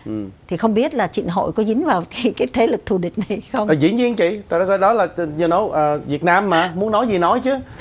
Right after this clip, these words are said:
Speaker 1: À, không những em bị cho là, à, phản động mà còn có những tin đồn mà thất thiệt là em là khủng bố gì đó.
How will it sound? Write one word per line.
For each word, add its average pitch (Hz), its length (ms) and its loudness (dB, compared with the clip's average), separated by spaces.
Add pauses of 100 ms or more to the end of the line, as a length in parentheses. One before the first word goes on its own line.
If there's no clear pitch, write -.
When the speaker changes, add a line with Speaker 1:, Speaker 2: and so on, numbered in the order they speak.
(180)
Speaker 1:
À, 151 440 2
không 180 260 -2
những 156 160 0
em 175 260 0
bị 139 100 0
cho 165 180 4
là, 143 200 2 (160)
à, 120 320 2 (220)
phản 165 240 2
động 156 340 2
mà 131 160 2
còn 127 200 -2
có 175 100 2
những 180 280 0
tin 165 220 -2
đồn 139 280 4
mà 110 160 -4
thất - 180 -10
thiệt 147 260 2
là 123 100 0
em 151 180 0
là 131 160 -2
khủng 127 260 -2
bố 254 320 4
gì 160 60 -2
đó. 160 140 -6